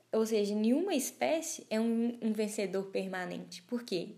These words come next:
Porque ser vencedor permanente significa eliminar os inimigos nat-,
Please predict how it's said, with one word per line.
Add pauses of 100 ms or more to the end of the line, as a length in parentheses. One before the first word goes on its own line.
(100)
Porque
ser
vencedor
permanente (480)
significa
eliminar
os
inimigos
nat-,